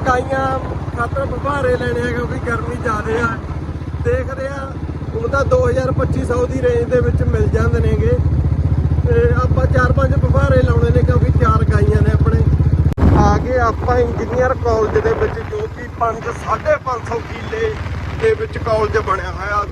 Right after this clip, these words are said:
ਦੁਨੀਆ ਭਰ ਦੀ ਸਸਤੀ ਤੇ ਸਭ ਤੋਂ ਚੰਗੀ ਪੜ੍ਹਾਈ ਇਸ ਇੰਜੀਨੀਅਰ ਕਾਲਜ ਦੇ ਵਿੱਚ ਹੁੰਦੀ ਆ, ਕਿਉਂਕਿ ਇੱਥੋਂ ਬਹੁਤ ਦੂਰੋਂ ਦੂਰੋਂ other ਸਟੇਟਾਂ ਤੋਂ ਸਟੂਡੈਂਟ ਪੜ੍ਹਨ ਲਈ ਆਉਂਦੇ ਆ। ਖਰਚੇ ਵਾਲਾ।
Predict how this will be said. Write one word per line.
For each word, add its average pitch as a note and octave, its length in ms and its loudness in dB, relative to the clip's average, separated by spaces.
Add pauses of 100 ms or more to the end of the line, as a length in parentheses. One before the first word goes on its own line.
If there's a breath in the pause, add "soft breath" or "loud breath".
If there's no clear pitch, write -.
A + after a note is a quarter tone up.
(140)
ਦੁਨੀਆ G3+ 300 0
ਭਰ A3+ 280 0 (100)
ਦੀ A3+ 120 -8
ਸਸਤੀ A3 560 -2 (120)
ਤੇ A3+ 220 4 (460)
ਸਭ A3+ 220 0 (140)
ਤੋਂ A3 180 0 (460)
ਚੰਗੀ B3+ 420 0
ਪੜ੍ਹਾਈ B3 300 0 (320)
ਇਸ G#3+ 160 -6
ਇੰਜੀਨੀਅਰ A#3 680 -2
ਕਾਲਜ G#3+ 360 0
ਦੇ G#3 140 2
ਵਿੱਚ G#3 260 -2 (580)
ਹੁੰਦੀ - 280 -4
ਆ, - 100 0
ਕਿਉਂਕਿ A3+ 360 -2
ਇੱਥੋਂ A3 200 0
ਬਹੁਤ A#3 320 0
ਦੂਰੋਂ G#3 320 0
ਦੂਰੋਂ - 300 -2 (100)
other F#3 180 -2
ਸਟੇਟਾਂ G3 440 -6
ਤੋਂ F#3+ 200 -6 (480)
ਸਟੂਡੈਂਟ A3 420 -4
ਪੜ੍ਹਨ G#3+ 300 -2
ਲਈ G#3+ 180 -2
ਆਉਂਦੇ F#3+ 340 -4
ਆ। G#3+ 220 0 (160)
ਖਰਚੇ G#3 300 2
ਵਾਲਾ। F3+ 400 -2